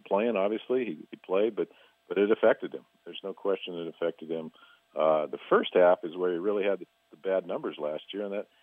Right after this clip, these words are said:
that's a whole different story, really. Uh, and he's talked about it now.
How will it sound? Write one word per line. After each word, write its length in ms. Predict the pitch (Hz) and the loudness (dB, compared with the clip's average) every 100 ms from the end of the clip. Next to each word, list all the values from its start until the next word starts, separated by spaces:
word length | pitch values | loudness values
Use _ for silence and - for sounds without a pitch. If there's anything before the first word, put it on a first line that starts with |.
| _ - | _ -8
that's 160 | 113 | -2
a 60 | 117 | 4
whole 140 | 113 | 6
different 260 | 113 117 104 | 6 2 -4
story, 380 | - 92 135 76 | -6 0 0 0
really. 460 | 78 110 82 85 82 | -2 -2 -2 -4 -4
Uh, 240 | 80 78 | -4 -6
and 640 | 78 _ 78 78 _ 80 80 _ | -8 _ _ -20 _ _ _ _
he's 140 | 107 - | -20 0
talked 220 | 113 - | 2 2
about 220 | 113 120 | 4 4
it 100 | 120 | 4
now. 320 | 82 87 92 | 0 -2 -2